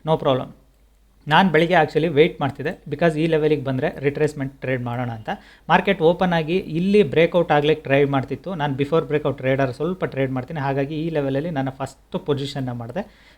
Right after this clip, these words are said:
ರಿವರ್ಸ್ ಆಯಿತು, ನಾನು ಇಲ್ಲೇ ನನ್ನ ಪೊಸಿಷನ್ನ ಕಟ್ ಆಫ್ ಮಾಡ್ಕೊಂಡಿದ್ದೀನಿ. ಅದರಿಂದ ಎಕ್ಸ್ಟ್ರಾನೂ ತೊಗೊಂಡಿಲ್ಲ, ಅಲ್ಲಿಗೆ ನಾನು ಪೊಸಿಷನ್ ಕಟ್ ಆಫ್ ಮಾಡಿದ್ದೀನಿ. I took a small loss and I just exited. Then ವೇಟ್ ಮಾಡ್ತಿದ್ದೆ. ಈಗ ನಿಮಗೆ ಒಂದು ಲಾಸ್ ಆಗಿದೆ ಅಂದರೆ you need to wait. So ಸ್-, ಮಾರ್ಕೆಟ್ ಏನು ಮಾಡ್ತು, ಕಂಟಿನ್ಯೂಯಸ್ ಅಪ್‌ಸೈಡ್ ಮೂವ್ ಆಗಿದೆ.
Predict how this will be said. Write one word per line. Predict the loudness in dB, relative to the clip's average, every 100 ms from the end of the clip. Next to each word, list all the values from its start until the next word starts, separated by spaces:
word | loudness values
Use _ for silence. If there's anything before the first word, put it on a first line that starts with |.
| 0
ರಿವರ್ಸ್ | 6 6 6 4
ಆಯಿತು, | 4 4
ನಾನು | 4 4
ಇಲ್ಲೇ | 2 2
ನನ್ನ | 4 2
ಪೊಸಿಷನ್ನ | 0 -2 -2 -4 -6
ಕಟ್ | -4 -4
ಆಫ್ | -2 -4
ಮಾಡ್ಕೊಂಡಿದ್ದೀನಿ. | -8 -10 -14 -14 -14 -18 _ _ _ -6
ಅದರಿಂದ | 0 2 4
ಎಕ್ಸ್ಟ್ರಾನೂ | 2 0 -2 0
ತೊಗೊಂಡಿಲ್ಲ, | 0 0 0 2
ಅಲ್ಲಿಗೆ | 2 2 0
ನಾನು | -2 -2
ಪೊಸಿಷನ್ | -2 -4 -6 -8
ಕಟ್ | -6 -6
ಆಫ್ | -6
ಮಾಡಿದ್ದೀನಿ. | -8 -6 -4
I | -4
took | -2 -2
a | -2
small | 0 0
loss | 2 0 -4 -6
and | -2 0
I | 0
just | -2 -6 -10
exited. | -4 -4 -4 -6 -12 -20 _ 2
Then | 4 6
ವೇಟ್ | 6 4 4
ಮಾಡ್ತಿದ್ದೆ. | 0 2 0 0
ಈಗ | 0
ನಿಮಗೆ | -2 -2
ಒಂದು | -2 0 2
ಲಾಸ್ | 4 4 2
ಆಗಿದೆ | -2 -2
ಅಂದರೆ | -4 -2 -2
you | -2
need | 0
to | 0
wait. | 0 -2 -12 -20 -20 -20 -20 -20 -4 4
So | 4
ಸ್-, | 4 0
ಮಾರ್ಕೆಟ್ | 4 6 6 4
ಏನು | 2 2
ಮಾಡ್ತು, | -2 -2
ಕಂಟಿನ್ಯೂಯಸ್ | 0 2 2 2 2
ಅಪ್‌ಸೈಡ್ | 0 0 0
ಮೂವ್ | 0 -2
ಆಗಿದೆ. | -4